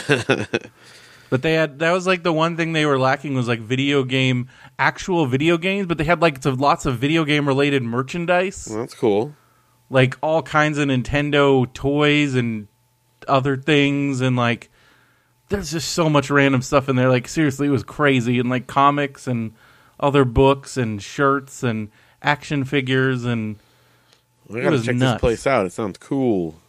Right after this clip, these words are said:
Speaker 2: Yeah, it was at Plaza El Camino Real.
Speaker 1: Hey, we have
Speaker 2: Like,
Speaker 1: a new
Speaker 2: everything else. And then, like, uh, so I was really, so, like, I was like, "Ooh, we're on a roll. We found something cool here." That was, like, the only cool thing. 'Cause then they had this,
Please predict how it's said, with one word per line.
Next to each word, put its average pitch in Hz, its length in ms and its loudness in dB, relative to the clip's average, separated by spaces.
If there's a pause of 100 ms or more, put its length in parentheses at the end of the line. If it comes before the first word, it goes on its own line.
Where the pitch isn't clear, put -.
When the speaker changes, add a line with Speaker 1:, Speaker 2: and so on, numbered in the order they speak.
(560)
Speaker 2:
Yeah, 120 220 2
it - 20 0
was 104 140 -4
at 123 180 -6
Plaza 131 360 2
El 120 120 2
Camino 120 340 -2
Real. 110 520 -2 (320)
Speaker 1:
Hey, 131 100 -6
we 147 120 0
have 202 120 0
Speaker 2:
Like, 156 80 0
Speaker 1:
a 147 40 -4
new 147 80 0
Speaker 2:
everything 147 340 0
else. 139 340 -4 (520)
And 165 160 -4
then, 254 100 0
like, 208 220 0
uh, 180 180 0
so 185 160 0
I 175 120 2
was 175 120 -2
really, 202 220 2
so, 175 180 -2
like, 156 160 2
I 151 80 4
was 151 100 0
like, 135 140 -2
"Ooh, 185 80 -6
we're 151 220 2
on 151 100 2
a 135 60 -2
roll. 156 240 0
We 117 60 -2
found 147 220 -6
something 135 220 -2
cool 160 240 -2
here." 123 240 0 (300)
That 175 80 2
was, 180 120 2
like, 185 120 0
the 165 100 -2
only 160 300 2
cool 147 200 0
thing. 131 300 2
'Cause 123 160 -4
then 160 140 -2
they 175 80 2
had 165 180 4
this, 135 240 0